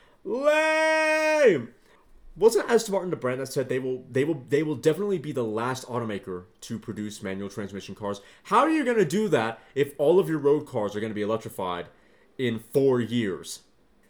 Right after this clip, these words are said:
Clearly, that was a bunch of lip service. Aston Martin wants E Vs to account for fifty percent of its sales by twenty thirty.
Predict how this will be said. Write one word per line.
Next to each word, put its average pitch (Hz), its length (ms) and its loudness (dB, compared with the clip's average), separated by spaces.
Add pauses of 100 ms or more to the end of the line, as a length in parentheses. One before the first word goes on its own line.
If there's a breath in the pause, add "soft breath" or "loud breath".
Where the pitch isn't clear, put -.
(180)
Clearly, 190 600 6
that 117 120 0
was 110 100 -6
a 113 60 -8
bunch 117 140 -2
of 104 100 0
lip 143 180 6
service. - 580 -6 (680 soft breath)
Aston 156 280 -2
Martin 151 200 -2
wants 143 280 -4
E 151 80 -6
Vs 147 160 -8
to 143 120 -6
account 147 300 -6
for 147 140 -2
fifty 202 360 4
percent - 540 -2
of 135 100 -4
its 147 140 -4
sales 156 340 2
by 147 120 0
twenty 131 300 -4
thirty. 151 440 2